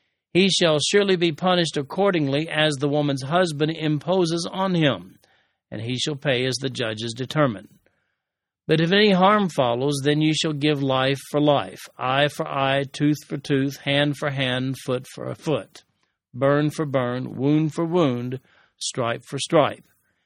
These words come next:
If a man strikes the eye of his male or female servant and destroys it, he shall let him go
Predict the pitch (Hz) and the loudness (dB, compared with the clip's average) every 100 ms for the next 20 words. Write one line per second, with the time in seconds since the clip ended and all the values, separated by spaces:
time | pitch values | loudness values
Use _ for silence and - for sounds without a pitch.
0 | _ _ _ _ - 151 175 196 190 - | _ _ _ _ -6 0 6 6 6 4
1 | 185 180 165 - 160 156 156 151 160 147 | 2 2 0 -6 -6 -2 2 2 0 -2
2 | 131 147 160 160 - 143 139 - 180 165 | 0 2 2 0 0 2 2 2 0 2
3 | 131 117 123 117 143 139 139 127 123 - | 0 -2 -4 -2 -4 -2 -2 -2 -6 -4
4 | 175 160 113 135 - _ _ _ _ - | 0 2 0 -6 -10 _ _ _ _ 0
5 | 170 147 160 156 160 151 151 143 135 | 0 2 0 2 2 2 0 0 -2